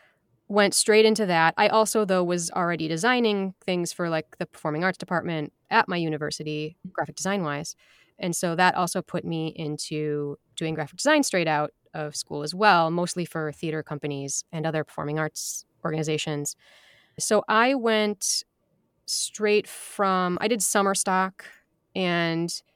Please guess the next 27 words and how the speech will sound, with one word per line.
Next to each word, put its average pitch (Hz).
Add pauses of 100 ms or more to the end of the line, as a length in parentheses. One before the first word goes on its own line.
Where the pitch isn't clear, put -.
(280)
then 190
I 180
went 175
to, 170
uh, 160
I 175
did 175
children's 180
theater 185
in 175
California 160 (260)
for 185
a 165
few 170
years. 156 (280)
And 190
while 196
I 190
was 175
doing 170
those 156 (680)
theater 277
gigs, 170
and 175
those 196
were 190
all 160